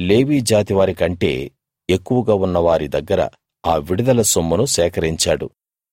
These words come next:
ఇశ్రాయేలు ప్రజల పెద్ద కొడుకుల దగ్గర ఆ సొమ్మును సేకరించాడు. పరిశుద్ధ స్థలంలో చెలామణి అయ్యే తులం ప్రకారం ఒక వెయ్యి మూడు వందల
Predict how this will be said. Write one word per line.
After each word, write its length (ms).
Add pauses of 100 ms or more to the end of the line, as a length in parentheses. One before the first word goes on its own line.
(120)
ఇశ్రాయేలు 580
ప్రజల 500
పెద్ద 320
కొడుకుల 400
దగ్గర 420 (480)
ఆ 120
సొమ్మును 480
సేకరించాడు. 840 (580)
పరిశుద్ధ 440
స్థలంలో 580
చెలామణి 560
అయ్యే 320
తులం 320
ప్రకారం 500 (540)
ఒక 180
వెయ్యి 500 (140)
మూడు 280
వందల 420